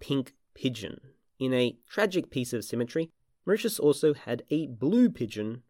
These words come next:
which had already gone extinct. They lost the pigeon for the boys, but could they save the pigeon for the girls? The pink pigeon is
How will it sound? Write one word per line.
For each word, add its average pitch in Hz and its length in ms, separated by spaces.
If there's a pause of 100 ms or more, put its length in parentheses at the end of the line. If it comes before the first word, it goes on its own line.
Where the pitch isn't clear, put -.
(140)
which 123 180
had 151 160
already 170 280
gone 95 220
extinct. - 680 (300)
They 117 120
lost 123 260
the 131 60
pigeon 135 320
for 120 80
the 117 60
boys, 147 580 (160)
but 110 120
could 117 140
they 120 140
save 139 460 (140)
the 113 80
pigeon 120 500 (100)
for 104 80
the - 60
girls? - 580 (320)
The 135 220
pink 190 300 (100)
pigeon 226 420
is 123 200